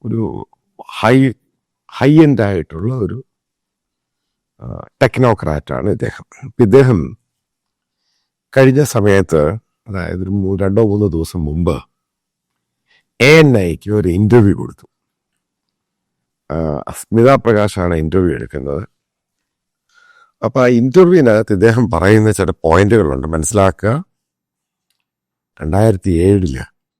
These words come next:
ഇദ്ദേഹത്തെ Government of India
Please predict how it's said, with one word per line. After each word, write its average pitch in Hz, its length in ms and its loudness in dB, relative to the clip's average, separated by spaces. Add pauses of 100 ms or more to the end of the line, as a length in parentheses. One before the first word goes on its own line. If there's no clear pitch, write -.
(1000)
ഇദ്ദേഹത്തെ 101 640 2 (500)
Government 117 360 0
of - 160 -10
India 92 280 2